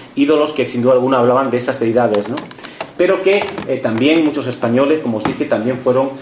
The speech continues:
condenados y, por supuesto, la hoguera iba a ser el mejor arma, el mejor, eh,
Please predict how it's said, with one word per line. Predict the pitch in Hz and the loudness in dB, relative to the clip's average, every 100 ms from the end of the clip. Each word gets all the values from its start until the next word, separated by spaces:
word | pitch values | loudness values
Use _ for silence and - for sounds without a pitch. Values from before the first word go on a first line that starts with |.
| - - | -10 -2
condenados | 127 135 156 180 143 | 2 2 2 2 0
y, | |
por | 120 147 | -2 -4
supuesto, | 151 143 165 | -2 -2 0
la | 139 123 | 2 4
hoguera | 120 156 170 | 4 4 4
iba | 151 | 2
a | 147 | 0
ser | - 175 156 - | 0 0 0 0
el | 127 113 | -6 -6
mejor | 113 - 147 147 - | -6 -2 2 2 0
arma, | 135 143 151 170 180 - - - | -2 0 2 0 -2 -8 -12 -4
el | 123 | -2
mejor, | 120 117 - 151 147 131 - - - | 0 -2 0 2 2 0 -6 -14 -4
eh, | 135 127 | 2 2